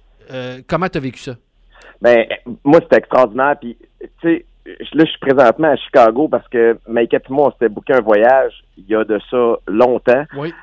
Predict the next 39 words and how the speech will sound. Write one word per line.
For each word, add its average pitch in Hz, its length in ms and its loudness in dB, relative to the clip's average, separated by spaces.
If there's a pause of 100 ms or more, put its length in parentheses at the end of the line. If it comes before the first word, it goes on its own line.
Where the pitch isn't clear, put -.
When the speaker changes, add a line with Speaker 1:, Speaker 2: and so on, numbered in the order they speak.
(240)
Speaker 2:
Fait 131 140 4
que, - 100 -20
tu 170 160 2
sais, - 120 -8
toute 208 180 -2
la 143 140 2 (100)
semaine, 156 440 0 (520)
moi, 147 120 -2
j'avais 135 240 2
le - 100 -8
téléphone 156 480 2
qui - 80 -20 (100)
sonnait, 151 280 2
mes 131 220 -2
anciens 143 360 -2
coéquipiers, 156 480 -2
des 135 200 2
gens 156 120 4
de 147 60 -2
l'organisation. « 131 680 0
Hey, 190 160 2
on 180 100 2
se 175 140 0
rejoint 185 260 2
à - 20 6
Hamilton. » 180 520 0 (120)
Fait 147 80 -6
comme, « 147 200 0
Ouais, 170 200 2 (100)
c'est 147 120 -8
ça. 180 200 -2 (380)
Moi, 170 180 2
je 156 60 -2
vais 160 320 2
le - 40 4
regarder 151 680 0 (520)
sur 151 180 -6
l'ordinateur 165 720 0
là-bas. » 151 380 -2